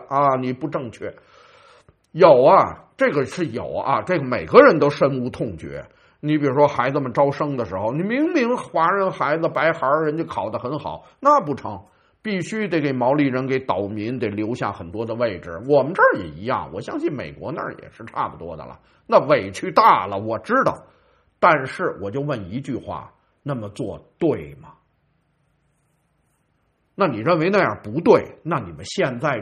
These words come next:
这么做对吗？对吧？所以说呢，那你要觉得那样，那我得打回去，那咱们就撕裂呗，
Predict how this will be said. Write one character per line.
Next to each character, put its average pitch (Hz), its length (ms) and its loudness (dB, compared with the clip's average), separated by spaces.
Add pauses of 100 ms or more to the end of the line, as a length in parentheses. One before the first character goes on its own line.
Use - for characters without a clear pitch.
这 240 100 2
么 120 180 -6
做 101 360 -8 (140)
对 85 360 -8
吗？ - 100 -20 (1500)
对 135 180 -2
吧？ 82 320 -14 (720)
所 - 180 2
以 220 80 0
说 196 220 0
呢， 160 340 0 (1300)
那 147 360 -6
你 131 180 -4
要 151 180 2
觉 156 140 -4
得 156 160 0
那 180 140 4
样， 151 160 2
那 151 100 2
我 139 100 0
得 - 100 -2
打 - 320 -4
回 98 160 -10
去， 143 300 -2
那 127 360 -2 (160)
咱 - 120 -12
们 135 80 -10
就 117 100 -6
撕 - 260 -6
裂 190 160 4
呗， - 380 -4